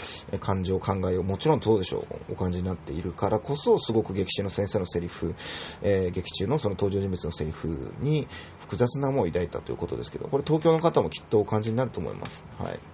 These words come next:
あの、ぜひ見ていただきたい。えー、三部作絶対見たい。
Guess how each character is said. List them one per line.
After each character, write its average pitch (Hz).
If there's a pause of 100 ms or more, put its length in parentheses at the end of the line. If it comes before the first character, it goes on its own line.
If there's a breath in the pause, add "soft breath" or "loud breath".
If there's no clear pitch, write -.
(120)
あ 76
の、 67
ぜ 95
ひ 110
見 95
て 82
い -
た -
だ -
き -
た -
い。 - (760 loud breath)
え 95
ー、 -
三 127
部 117
作 98
絶 101
対 92
見 87
た 53
い。 -